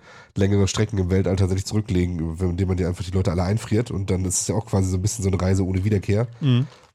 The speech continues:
Speaker 1: Denn wenn du irgendwie fünfhundert Jahre unterwegs bist und dabei eingefroren, br-,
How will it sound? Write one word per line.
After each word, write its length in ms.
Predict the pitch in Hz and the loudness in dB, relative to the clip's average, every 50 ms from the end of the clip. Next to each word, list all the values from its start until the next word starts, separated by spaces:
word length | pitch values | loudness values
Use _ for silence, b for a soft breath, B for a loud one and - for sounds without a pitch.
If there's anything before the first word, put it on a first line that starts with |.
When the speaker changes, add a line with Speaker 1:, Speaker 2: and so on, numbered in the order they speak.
| _ _ _ _ - | _ _ _ _ -2
Speaker 1:
Denn 80 | - 92 | 0 2
wenn 80 | 98 98 | 2 4
du 80 | 101 | 4
irgendwie 180 | 95 98 101 98 | 2 2 2 0
fünfhundert 380 | - - 117 117 120 101 90 | 0 0 -2 0 2 2 4
Jahre 200 | 101 98 101 101 98 | 4 4 4 4 2
unterwegs 400 | 95 95 101 90 92 98 - - | 2 2 2 2 2 0 -2 -2
bist 280 | - 107 104 - - | 0 0 0 0 -2
und 200 | - 92 90 - | -4 -6 -4 -2
dabei 200 | 92 90 92 87 | -2 0 0 0
eingefroren, 600 | 80 98 101 104 - - - 98 95 92 90 87 - | 0 0 -2 -2 -2 0 0 0 2 0 0 -4 -8
br-, 200 | - - 87 85 | -8 -6 -6 -6